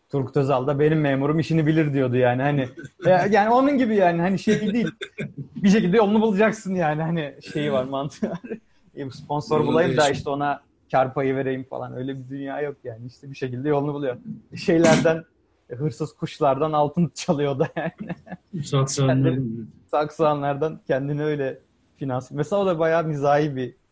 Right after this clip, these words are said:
Speaker 1: bölüm. Bu arada şey fark ettim. O de-, Debbabe'nin ortasında şöyle bir el var.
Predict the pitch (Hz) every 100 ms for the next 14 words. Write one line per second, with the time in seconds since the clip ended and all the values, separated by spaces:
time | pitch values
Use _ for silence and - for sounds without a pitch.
0 | 127 123 180 - _ _ _ _ _ _
1 | _ _ 151 226 254 240 240 220 175 -
2 | 131 135 131 160 151 143 - 156 160 180
3 | 196 220 - _ _ 147 147 170 160 185
4 | - 175 170 180 196 165 196